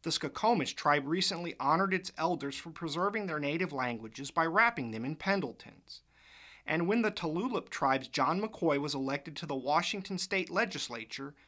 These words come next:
he was wrapped in a chief's robe as he was sworn into office.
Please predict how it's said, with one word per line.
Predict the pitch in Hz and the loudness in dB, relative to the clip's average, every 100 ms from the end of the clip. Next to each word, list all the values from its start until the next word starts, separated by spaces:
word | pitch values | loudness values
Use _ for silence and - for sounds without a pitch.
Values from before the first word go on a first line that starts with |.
| _ _ | _ _
he | 190 | -2
was | 180 156 | -2 4
wrapped | 202 240 214 | 4 4 2
in | 180 | -4
a | |
chief's | 151 - 240 233 135 | -2 -2 0 -2 -4
robe | 127 127 | -6 -6
as | 143 | -6
he | 143 | -6
was | 143 165 | -2 0
sworn | - 135 117 | 0 -2 -6
into | 117 120 143 | -8 -6 0
office. | 180 208 - - - - | 2 2 0 -12 -12 -12